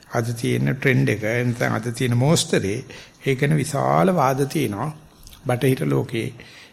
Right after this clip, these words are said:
මේ තවදුරටත් මේ දේවල් ඔළුවේ තියාගෙන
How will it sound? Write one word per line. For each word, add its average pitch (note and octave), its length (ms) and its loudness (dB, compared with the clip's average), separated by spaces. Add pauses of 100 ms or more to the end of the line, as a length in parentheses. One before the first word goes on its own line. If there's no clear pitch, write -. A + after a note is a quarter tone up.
(340)
මේ A2+ 800 0
තවදුරටත් C3 760 -2
මේ B2 520 -2 (680)
දේවල් C3+ 300 2
ඔළුවේ C3 280 0
තියාගෙන B2+ 460 0